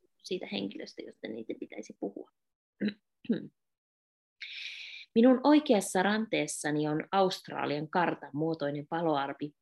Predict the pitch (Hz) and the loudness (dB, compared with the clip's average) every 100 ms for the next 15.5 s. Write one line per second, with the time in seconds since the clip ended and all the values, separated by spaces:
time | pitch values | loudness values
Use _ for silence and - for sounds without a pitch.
0 | _ _ _ _ _ - 180 190 185 190 | _ _ _ _ _ 2 4 4 4 4
1 | 170 160 170 165 156 143 - 147 147 160 | 4 4 2 2 -2 -4 -4 -8 -4 -2
2 | 151 156 151 156 _ _ _ _ _ _ | -2 -4 -8 -12 _ _ _ _ _ _
3 | - - - _ - 214 302 302 269 214 | -20 -20 -20 _ 2 6 8 6 6 2
4 | 196 226 - 196 175 160 160 156 160 160 | 2 2 2 -2 2 2 0 -2 0 2
5 | 165 170 220 208 156 147 147 151 175 170 | 2 4 4 6 4 2 0 0 0 -2
6 | - 147 _ _ _ _ _ - 208 - | -4 -6 _ _ _ _ _ 0 0 2
7 | 180 170 170 160 175 190 165 147 151 - | 2 2 2 4 4 4 2 2 -2 -4
8 | 151 151 165 165 143 139 139 143 143 - | -4 0 -2 0 -2 -2 -2 -4 -6 -2
9 | 160 147 147 - _ _ _ _ _ _ | 0 0 -2 -8 _ _ _ _ _ _
10 | - 226 285 247 196 190 - 175 180 185 | 2 6 8 8 8 6 2 2 4 4
11 | 208 226 - 143 147 147 156 156 175 185 | 4 2 -2 -2 -4 -2 0 0 0 -4
12 | - - _ _ _ _ - 156 156 160 | -10 -12 _ _ _ _ 0 2 4 2
13 | 151 151 143 - 160 156 151 - - 160 | 0 -2 -10 -8 -2 0 0 -2 -4 -2
14 | 156 147 143 - 151 147 147 - 147 147 | -2 -4 -6 -6 -2 0 0 -2 -8 -8
15 | 147 180 - - 220 | -8 -10 -8 -6 -6